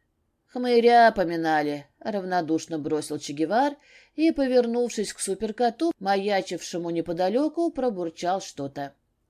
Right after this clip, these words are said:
«Великий был человек, огромная утрата для общества», съязвила Анька. «Ладно, семья, ты-то чего по нём скорбишь?»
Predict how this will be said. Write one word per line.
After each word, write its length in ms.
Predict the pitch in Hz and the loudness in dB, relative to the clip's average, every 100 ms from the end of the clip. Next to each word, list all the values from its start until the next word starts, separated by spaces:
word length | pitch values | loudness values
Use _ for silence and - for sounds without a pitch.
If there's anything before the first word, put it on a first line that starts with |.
| _ _ _ - | _ _ _ -8
«Великий 640 | 320 302 277 262 202 196 | -2 0 2 2 2 0
был 180 | 180 180 | -2 -2
человек, 560 | 165 175 170 170 165 196 | -2 0 2 2 0 2
огромная 600 | 185 185 220 302 330 214 | 0 2 2 2 0 -2
утрата 380 | 214 196 202 180 | 0 0 0 -2
для 220 | 180 165 | 2 2
общества», 640 | 151 - 160 - 160 160 _ - | 2 -2 -8 -4 -4 -4 _ -14
съязвила 640 | - 214 180 170 175 180 | -8 -4 -4 -4 -4 -2
Анька. 460 | 160 151 143 151 - _ _ _ _ - | 0 -2 -4 -8 -10 _ _ _ _ -6
«Ладно, 420 | 233 254 269 262 | 4 6 6 4
семья, 580 | 247 277 254 247 220 165 - - | -2 -2 2 4 4 2 -6 -2
ты-то 340 | 254 320 311 | 0 2 0
чего 380 | - 220 240 269 | -2 2 2 4
по 160 | 233 | 0
нём 220 | 196 208 226 | 0 -6 -6
скорбишь?» 680 | - 175 156 160 165 - | -2 -2 0 -2 -2 -12